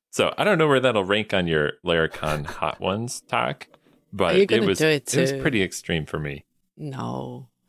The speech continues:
Speaker 2: You know, it's what, like, when you see the, the, the episodes on YouTube, you see, like, some people just go through it, non-phased, like, hardly any water. Some people are struggling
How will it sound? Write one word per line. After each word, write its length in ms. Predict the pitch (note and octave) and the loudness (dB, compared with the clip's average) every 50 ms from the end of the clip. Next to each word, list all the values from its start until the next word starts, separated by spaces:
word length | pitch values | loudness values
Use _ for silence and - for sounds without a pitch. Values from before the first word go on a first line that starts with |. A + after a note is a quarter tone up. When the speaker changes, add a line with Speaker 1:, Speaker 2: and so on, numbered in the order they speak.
| _ _ _ | _ _ _
Speaker 2:
You 80 | - D4+ | -4 0
know, 140 | F#4 F#4+ F#4+ | 0 2 2
it's 200 | F4+ E4 - - | 2 0 -2 -4
what, 120 | D4 B3+ | -4 0
like, 240 | C4 B3 B3 A#3+ - | 0 0 0 0 0
when 160 | B3 B3 B3+ | -2 0 0
you 80 | C4 A#3 | -2 -2
see 300 | - - - A#3+ A#3 A3 | -2 -2 0 0 2 4
the, 180 | G3 F3 F3 | 4 2 4
the, 340 | F3 F3 E3 E3 E3 - - | 4 2 2 2 0 -2 -2
the 80 | - - | -2 -2
episodes 520 | E3+ F3+ - G#3+ - - D3+ D3 D3+ - | -2 -2 -2 -4 -4 -4 -4 -4 -4 -6
on 60 | D3+ D#3 | -8 -8
YouTube, 400 | E3 F3+ F3+ - - C#3+ D3 - _ _ _ - - _ _ | -8 -8 -8 -6 -6 -6 -6 -8 _ _ _ -20 -20 _ _
you 80 | A#3+ | -8
see, 240 | A3+ - - C#4 C4 | -6 -2 0 2 4
like, 160 | A#3 G#3+ G#3 | 4 4 2
some 220 | - - G#3+ G#3 G3 | 2 -2 -4 -4 -2
people 320 | - A3 G#3 G3 - G3+ | -2 -2 -2 0 -2 -2
just 300 | F#3+ - F#3+ F3 - - | -2 -2 -2 -4 -2 0
go 220 | - D3+ E3 F3 F3+ | 2 2 4 2 2
through 300 | - - - D#3+ D#3+ E3+ | -2 -2 0 2 2 4
it, 280 | F3 F3+ F#3+ G3 F#3 _ _ _ _ _ _ - | 4 2 2 0 -4 _ _ _ _ _ _ -6
non-phased, 960 | E3 E3 E3 E3 E3 E3 E3 - - - D#3 D3+ D#3 D#3+ E3+ F3+ F3+ - - | -4 -2 -2 0 0 -2 -2 -4 -4 -4 -2 0 0 0 -2 -2 -4 -6 -6
like, 300 | D#3 D3+ C#3+ - _ _ _ | -4 -4 -4 -6 _ _ _
hardly 340 | - - D#3 D#3 E3 D#3+ D#3+ | -4 -2 0 0 2 2 0
any 140 | D#3 E3 E3 | 0 0 0
water. 540 | E3 D#3 D3+ D3 D3 - - D3+ C#3+ D3 D#3+ | 0 2 0 0 -2 -4 -4 -4 -4 -4 -4
Some 220 | - - F3 E3+ | -2 0 0 0
people 360 | - F#3 F3 E3 - F3 E3+ | 2 0 0 0 0 0 2
are 260 | E3 D#3+ D#3+ D#3 D#3 D3+ - _ _ | 2 2 2 2 0 -4 -10 _ _
struggling 720 | - - - - D#3 C#3+ D#3 D3+ D3+ D3 D3 C#3+ D3+ D#3 | -10 -6 -2 -2 -2 0 -2 -4 -4 -6 -8 -10 -12 -16